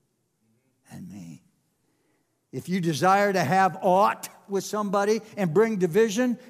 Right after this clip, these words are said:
God's not gonna stop you. I mean, you're gonna have the Word, you're gonna have the Holy Spirit, you're gonna have others encouraged. But if you are bullheaded and hard-hearted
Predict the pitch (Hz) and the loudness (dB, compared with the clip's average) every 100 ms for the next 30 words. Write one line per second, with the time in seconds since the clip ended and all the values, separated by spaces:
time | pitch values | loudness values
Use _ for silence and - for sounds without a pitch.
0 | - 208 269 - 254 220 220 180 - 196 | -2 0 0 0 -2 -2 -4 -4 -6 0
1 | 220 294 294 220 254 277 214 170 _ - | 2 0 -2 -2 -2 -2 -4 -14 _ -6
2 | 214 247 247 220 - - 185 220 240 208 | -2 0 0 -2 -6 -2 0 0 0 2
3 | 226 185 180 214 247 277 190 190 180 170 | 2 0 2 4 4 2 -4 -4 -2 2
4 | 226 220 - 254 277 214 202 196 185 233 | 2 0 -4 -6 -6 -6 -4 -4 0 2
5 | 262 196 196 202 262 - - 180 208 190 | 0 -2 -8 -6 -6 -6 -4 0 0 0
6 | 156 294 359 359 254 220 185 139 123 113 | 0 2 4 2 2 2 2 -4 -14 -18
7 | 107 - _ _ 262 359 320 302 214 - | -18 -20 _ _ 2 4 4 0 -4 -10
8 | - _ _ _ 175 165 185 349 349 254 | -20 _ _ _ -10 0 4 6 4 4
9 | 311 214 165 | 2 2 -2